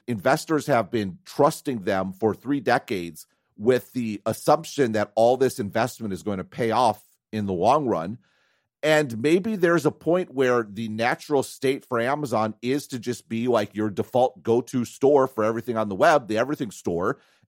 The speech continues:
and to be reliable and deliver on that. And you, you've g-, got the sense from Jeff Bezos coming back. I mean, I praised in this article, but sort of in retrospect, a few years on, it's like,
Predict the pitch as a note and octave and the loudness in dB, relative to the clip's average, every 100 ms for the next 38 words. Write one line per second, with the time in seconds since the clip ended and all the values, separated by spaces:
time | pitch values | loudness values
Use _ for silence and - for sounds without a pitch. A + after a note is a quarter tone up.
0 | - C3 B2 B2 B2 A#2+ G#2+ F#2+ G2 A#2+ | -4 -2 0 -2 0 0 2 2 2 2
1 | B2+ C#3 - A2 F#2+ G2 A#2 B2 C3 - | 4 2 0 -4 -6 -2 0 2 0 2
2 | C3 C#3+ G2 A2 - _ _ _ _ - | 2 2 -2 -2 -6 _ _ _ _ -2
3 | D3 D3 D3 B2+ - _ _ _ _ B2 | 4 4 2 -2 -14 _ _ _ _ -18
4 | A2+ A#2+ C#3+ C#3 _ A2+ C3 C3 A2+ - | -12 -4 -2 -2 _ _ -2 -2 -2 -8
5 | - E2+ A2+ - - F#3+ E3+ - E3 F3 | -20 -18 -16 0 2 2 0 0 0 0
6 | C#3 A2+ C#3+ - C#3+ E3 - C3+ A#2+ E3+ | -2 0 0 2 2 2 0 -2 4 4
7 | E3+ C3+ C3+ F3+ - E3+ B3+ A#3 D#3 C3 | 4 4 4 4 2 2 2 -2 -4 2
8 | F3+ A3 G3 G2 A2 - E3 D3 C#3 E3 | 4 4 2 -2 -2 -2 0 0 2 0
9 | - F3+ - B2 - - D3+ D3 B2+ F3 | 2 -2 -2 -2 -2 -10 -2 0 4 6
10 | F#3 B2+ - _ _ _ D3+ - D3 C3 | 6 4 -6 _ _ _ -4 4 4 4